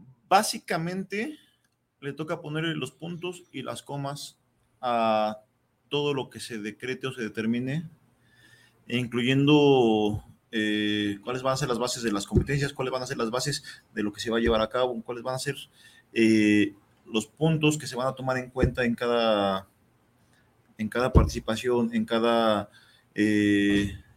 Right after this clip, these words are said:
en cada indicación que se dé, cómo se va a desglosar parte por parte. Eh, ese es la, básicamente la, el trabajo.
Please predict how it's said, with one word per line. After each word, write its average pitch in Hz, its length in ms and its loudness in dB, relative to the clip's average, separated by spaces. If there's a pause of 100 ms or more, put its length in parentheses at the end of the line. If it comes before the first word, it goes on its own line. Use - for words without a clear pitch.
(380)
en 117 80 -10
cada 127 160 -2
indicación 127 500 -2
que - 100 2
se 113 120 -4
dé, 127 260 -2 (840)
cómo 151 240 4
se 151 100 4
va 147 440 2
a 113 260 0
desglosar 110 800 0
parte 120 300 -6
por - 240 2
parte. - 340 0 (640)
Eh, 95 680 -2 (1200)
ese 113 160 -6
es 113 80 -6
la, 95 340 4
básicamente 117 480 -2
la, 90 380 -2 (160)
el 104 100 -4
trabajo. 104 420 2